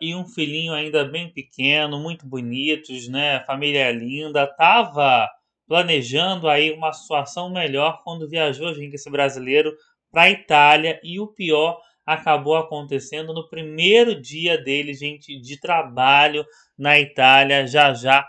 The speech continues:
todos os detalhes pra você dessa triste informação.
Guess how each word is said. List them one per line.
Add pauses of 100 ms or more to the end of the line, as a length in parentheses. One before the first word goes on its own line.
(340)
todos
os
detalhes
pra
você
dessa
triste
informação.